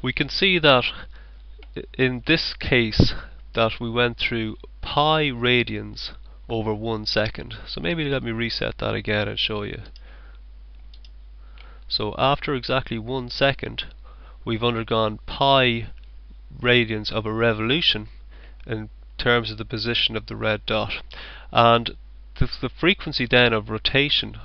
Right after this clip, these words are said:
of this red dot is referred to as pi radians per second. So when we're talking about the frequency of sinusoids, we can talk about it in terms of two things. We can talk about t-,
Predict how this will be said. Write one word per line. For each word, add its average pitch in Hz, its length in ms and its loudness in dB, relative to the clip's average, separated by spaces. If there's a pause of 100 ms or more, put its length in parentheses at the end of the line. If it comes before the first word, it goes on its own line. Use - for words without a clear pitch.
of 120 320 2
this 110 240 -2
red 107 300 -2
dot 104 300 0 (100)
is 107 160 -10
referred 107 380 -2
to 104 100 -8
as 104 100 -6
pi 110 320 2
radians 104 520 -4
per - 100 -10
second. - 480 -4 (420)
So - 140 -2
when 151 140 4
we're 196 80 0
talking 165 420 2
about 123 380 4
the 101 60 -6
frequency - 560 -2
of 104 100 -4
sinusoids, 107 800 -4 (400)
we 117 80 -2
can 110 100 -4
talk 143 280 4
about 120 280 4
it 110 60 -8
in - 80 -12
terms 113 320 -2
of - 100 -6
two 139 180 2
things. 107 440 -8
We 117 80 -8
can 113 80 -12
talk 113 240 0
about 107 180 -4 (100)
t-, - 100 -6